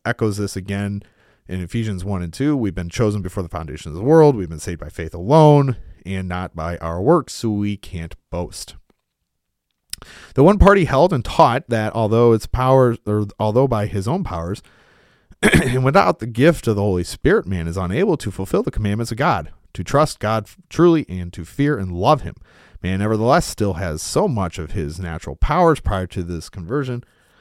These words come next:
that he can, to some extent, prepare himself for grace and give his assent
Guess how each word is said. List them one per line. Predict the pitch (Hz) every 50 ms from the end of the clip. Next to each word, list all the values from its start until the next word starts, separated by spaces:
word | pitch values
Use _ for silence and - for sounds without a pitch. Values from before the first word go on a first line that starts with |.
| _ _ - - - - _ -
that | - 127 139 143
he | 143 170 180 175
can, | 156 - - - 135 127 131 131 131 131 131 123
to | - - -
some | - - 277 359 302
extent, | - - - - - 71 78 78 - -
prepare | - 101 - - - 165
himself | 170 117 - - - 107 107 120 113 - -
for | - - - 90 90
grace | 92 95 - 110 151 156 104 - -
and | - - 92 92
give | 87 104 131 147 -
his | - 104 98 92
assent | 78 - - 147 147 - -